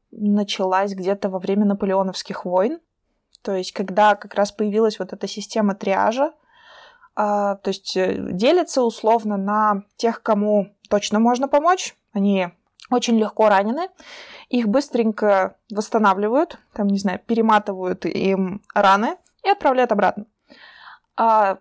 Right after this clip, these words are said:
вторые, значит, это в достаточно тяжелом состоянии, но их можно спасти. И третьи — это те, кому уже вообще никак не помочь, и единственное, что ты можешь сделать, это, ну, облегчить его страдания. Можно убить,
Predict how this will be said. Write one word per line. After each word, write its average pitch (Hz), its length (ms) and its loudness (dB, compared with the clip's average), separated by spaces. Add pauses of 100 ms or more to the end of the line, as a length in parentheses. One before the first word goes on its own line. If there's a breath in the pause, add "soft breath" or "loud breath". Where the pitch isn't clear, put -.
вторые, 285 520 4
значит, 208 400 0
это 214 460 2 (500 loud breath)
в - 60 -6
достаточно 262 500 0
тяжелом 254 440 4
состоянии, 214 840 0
но 196 440 -2 (160)
их 220 200 -4
можно 196 260 0
спасти. 208 500 -4 (960 loud breath)
И 247 520 2
третьи — 349 420 2
это - 240 0
те, 311 160 0
кому 269 640 4
уже 214 240 0
вообще 202 280 0
никак 208 260 0
не 208 80 0
помочь, 330 560 2 (140)
и - 140 -8
единственное, 240 540 0
что 214 140 -8
ты 214 100 -2
можешь 208 260 0
сделать, 320 440 -2
это, 254 240 -2
ну, 226 460 0
облегчить 202 480 -2
его 202 100 -4
страдания. 294 640 -2 (480 loud breath)
Можно 208 260 0
убить, 196 480 -4